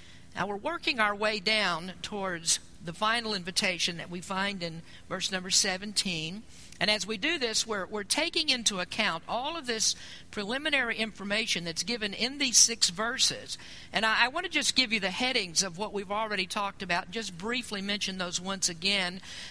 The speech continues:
and then we'll continue with this, uh, next verse that we want to look at in particular tonight. So we talked, first of all, about the reward of Christ coming. And there is a reward that's promised to those that believe in Christ.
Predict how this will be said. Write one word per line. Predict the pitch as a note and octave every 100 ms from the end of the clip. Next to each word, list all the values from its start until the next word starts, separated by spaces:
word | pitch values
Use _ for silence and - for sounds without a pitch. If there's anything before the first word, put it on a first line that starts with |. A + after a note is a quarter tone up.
| -
and | F3
then | A3 A#3+
we'll | G#3
continue | - G3+ E3 C#4 C#4 A3
with | F#3 F3+ -
this, | E3+ - - - - -
uh, | E3+ E3+
next | B3 - G3
verse | A3 -
that | E3+
we | F#3
want | F#3+ G3
to | F#3+
look | F3 G3 G3+
at | E3+ -
in | F#3
particular | E3 D#3+ C4 - F#3+ E3+
tonight. | - F#3 A3 G#3 D3+ - - - -
So | - B3+
we | B3
talked, | C#4+ E4+ E4+ -
first | C#4 C4+ -
of | G3
all, | G3+ F#3+ G3+ - -
about | F#3 G#3+ G#3+
the | A3
reward | G#3 G#3 G#3 C#4+ C#4+ E3+ E3+ G3 - -
of | F#3+ G#3 G3 -
Christ | - A3 G#3 - -
coming. | A#3 G#3 D3 - - - - -
And | G3 G#3
there | A#3
is | A#3+ A3
a |
reward | G#3+ G3+ C4 D4+ D#4
that's | A3 F#3
promised | - A#3+ B3+ C4+ D4+ -
to | G#3+
those | G3 A3+ A#3 F3+
that | G3+ F3+ -
believe | E3+ G3 C4 D4
in | C4+
Christ. | B3 B3+ A3+ A3+ D4 -